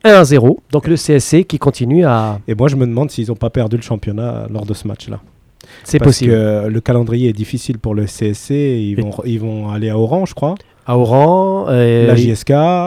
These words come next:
Speaker 2: alors que
Speaker 1: Ils vont
Speaker 2: le
Speaker 1: recevoir la J S K, ils vont recevoir lusma.
Speaker 2: Ouais, alors que le M C A, son,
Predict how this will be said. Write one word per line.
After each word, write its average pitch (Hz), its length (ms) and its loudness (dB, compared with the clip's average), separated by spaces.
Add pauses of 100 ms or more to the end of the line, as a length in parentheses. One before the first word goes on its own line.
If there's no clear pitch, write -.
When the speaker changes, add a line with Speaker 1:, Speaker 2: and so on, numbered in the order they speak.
(520)
Speaker 2:
alors 117 280 -2
que - 80 0
Speaker 1:
Ils 139 40 6
vont 143 80 8
Speaker 2:
le 139 60 8
Speaker 1:
recevoir 165 280 6
la 147 60 8
J 131 100 4
S 127 120 4
K, - 60 2
ils 180 80 8
vont 139 100 4
recevoir 139 340 2
lusma. 131 380 2 (100)
Speaker 2:
Ouais, 113 160 -6 (200)
alors 120 280 -2
que 110 680 0
le 110 140 -2
M 110 140 -2
C 117 180 -4
A, 160 200 -4
son, 98 520 -8